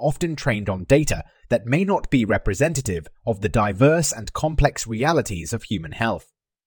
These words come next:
When these systems are deployed in healthcare settings, they can inadvertently perpetuate existing biases and even introduce new ones, ultimately leading to suboptimal patient care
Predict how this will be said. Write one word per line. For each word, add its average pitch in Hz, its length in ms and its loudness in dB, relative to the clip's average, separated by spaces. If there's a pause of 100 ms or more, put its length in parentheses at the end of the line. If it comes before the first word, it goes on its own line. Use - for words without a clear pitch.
When 139 260 2
these 190 200 2
systems 92 500 -4
are 90 100 -4
deployed 104 480 0
in 90 80 -6
healthcare 113 480 0
settings, 85 500 -4 (220)
they 151 160 4
can 156 240 -2
inadvertently 131 880 2 (160)
perpetuate - 720 4
existing 135 600 0
biases 104 640 2 (220)
and 113 160 -8
even 190 280 0
introduce 139 420 0
new 139 240 0
ones, 80 420 -4 (380)
ultimately 143 560 2 (140)
leading 127 320 8
to 123 100 -2
suboptimal 143 880 0
patient 117 440 0
care 95 380 0